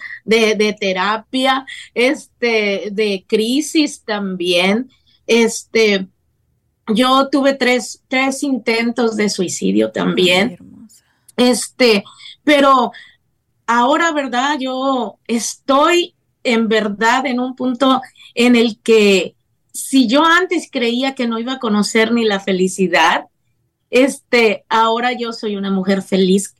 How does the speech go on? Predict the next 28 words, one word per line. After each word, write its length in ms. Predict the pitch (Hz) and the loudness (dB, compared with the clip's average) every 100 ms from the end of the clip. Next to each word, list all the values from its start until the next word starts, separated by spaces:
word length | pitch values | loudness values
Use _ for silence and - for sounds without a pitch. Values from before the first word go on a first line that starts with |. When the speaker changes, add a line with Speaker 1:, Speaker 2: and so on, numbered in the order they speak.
| _ | _
Speaker 1:
pero 320 | 240 226 196 - | 0 2 0 0
porque 360 | 208 196 208 | 0 2 2
lo 160 | 196 196 | 2 2
decidí, 800 | 190 190 - 190 _ 226 240 185 - - - - | 0 -4 -10 -18 _ 0 2 0 -8 -20 -20 -4
porque 400 | 214 226 220 226 | 0 2 2 2
me 260 | 220 214 220 | 2 4 2
he 40 | |
esforzado 1040 | 240 - 247 226 190 - 226 233 196 - _ _ - | 0 -4 -4 -4 -4 -2 0 0 0 -6 _ _ -4
en 260 | 208 208 | -2 -2
serlo 640 | 190 - 208 196 214 233 269 - - - - | -4 -2 0 0 0 -2 -2 -8 -20 -10 2
y 460 | 269 262 247 - | 4 6 4 2
porque 480 | - 240 226 233 226 - | 0 0 2 0 -2 0
creo 520 | 262 285 277 220 190 | 0 2 2 0 -2
que 160 | 226 | -4
nadie, 640 | 233 240 269 262 226 202 202 | 0 0 0 -2 -2 -4 -2
nadie 580 | 214 240 262 269 254 | -2 0 2 0 -2
en 80 | 233 | -8
este 300 | 233 - 226 | -10 -10 -10
mundo 560 | 220 214 233 233 269 302 - _ - - | -6 -4 -4 0 0 -2 -8 _ -6 2
merece 800 | 247 240 214 233 277 269 302 | 4 4 4 4 2 2 0
vivir 440 | 240 240 202 226 240 | 2 0 2 2 2
una 260 | 226 233 214 | 2 0 0
vida 460 | 220 220 233 240 - _ _ _ _ _ | -2 0 0 -2 -6 _ _ _ _ _
de, 360 | 196 220 214 196 | 0 2 2 0
de 180 | 214 202 | 0 0
miseria, 800 | 190 185 - 208 202 208 208 202 | -2 -6 -6 -2 0 0 0 0
de 160 | 196 | -2
tristeza. 1120 | 190 196 - - _ - 214 208 - 180 180 | -4 -4 -6 -10 _ 0 2 0 -2 -2 -4